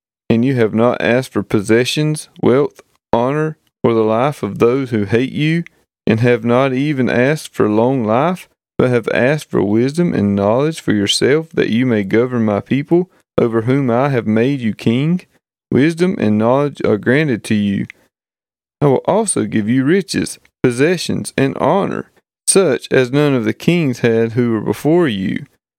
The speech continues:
and none after you shall have the like." So Solomon came from the high place at Gibeon, from before the tent of meeting,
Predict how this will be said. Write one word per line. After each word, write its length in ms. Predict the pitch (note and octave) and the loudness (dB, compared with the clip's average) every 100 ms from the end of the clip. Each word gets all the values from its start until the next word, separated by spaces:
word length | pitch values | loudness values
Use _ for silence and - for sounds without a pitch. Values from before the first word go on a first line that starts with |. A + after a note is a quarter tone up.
| - | -2
and 160 | A#2 A#2+ | 0 2
none 260 | B2 C#3+ | 2 0
after 400 | G#2 C#3 F#3+ - | 0 0 -2 -4
you 220 | G#2+ A2 A#2+ | -2 0 0
shall 260 | - B2+ | 0 0
have 360 | A2+ A#2 A2+ G2+ | 2 2 2 0
the 100 | G#2+ | 0
like." 560 | C#3 D3 - - - _ _ _ _ _ - | 2 -2 -4 -12 -20 _ _ _ _ _ -2
So 80 | A2 | 0
Solomon 560 | - B2+ C#3+ A#2+ G#2+ | 2 2 2 0 -4
came 400 | - C#3+ D#3+ D3+ | -2 -2 0 -2
from 240 | - B2 G#2 | -2 0 0
the 160 | G#2 C3+ | 0 0
high 160 | E3+ | 0
place 360 | E3 A#2 G#2 - | 0 0 0 -6
at 160 | - | -4
Gibeon, 560 | B2 D#3 A#2 G2 F#2 G2 _ _ _ _ _ | 0 0 2 -2 -2 -6 _ _ _ _ _
from 140 | A#2+ A2+ | 0 2
before 380 | G#2 - A#2+ B2 | -2 0 2 2
the 120 | B2+ | -2
tent 340 | - A#2+ A#2 | 0 0 2
of 100 | G#2+ | 0
meeting, 480 | A#2+ D3 A2 G2+ | 0 0 0 -2